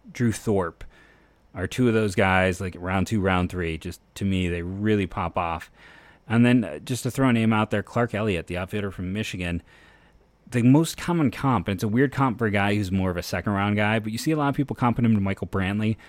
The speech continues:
which I think is more just, like, people not realizing how good Michael <laughs> Brantley was, that like, peak Michael Brantley was a top five outfielder and was about the only guy who would say was,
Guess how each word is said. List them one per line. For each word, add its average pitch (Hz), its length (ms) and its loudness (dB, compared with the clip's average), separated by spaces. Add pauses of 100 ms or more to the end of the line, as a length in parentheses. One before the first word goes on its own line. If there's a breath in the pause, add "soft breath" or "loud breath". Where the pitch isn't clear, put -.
(340 loud breath)
which - 100 -12
I 113 60 0
think 117 160 4
is 101 120 0
more 98 260 4
just, 98 180 -4
like, 98 180 -2
people 101 540 -2
not 95 260 -4
realizing 101 600 0 (180 loud breath)
how 117 140 -2
good 92 340 -2
Michael 101 280 2
<laughs> - 20 -14
Brantley 117 420 0
was, 110 460 2
that 90 200 -4 (560 loud breath)
like, 95 220 -4
peak 147 200 2
Michael 139 280 2
Brantley 113 540 2
was 92 440 2
a 92 160 -8
top 98 300 -4
five 95 240 -2
outfielder 101 580 -2 (480 loud breath)
and 85 680 -4 (100)
was 92 540 -2
about 98 360 -4
the 104 80 -2
only 101 180 2
guy 95 300 2
who 92 240 -2
would 90 160 -2
say 92 260 -2
was, 87 400 -4